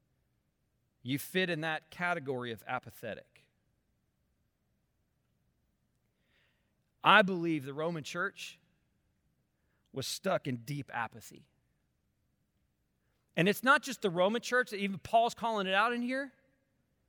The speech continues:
but Jesus calls it out in the Laodicean church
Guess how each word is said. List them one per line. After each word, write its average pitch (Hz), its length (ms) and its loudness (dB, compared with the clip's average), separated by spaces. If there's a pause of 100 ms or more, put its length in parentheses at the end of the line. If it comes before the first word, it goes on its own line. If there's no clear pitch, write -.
(360)
but 190 120 8
Jesus 247 500 6
calls 220 340 6
it 190 120 -2
out 190 280 4 (800)
in 196 100 10
the 226 80 12
Laodicean 254 720 8
church - 520 4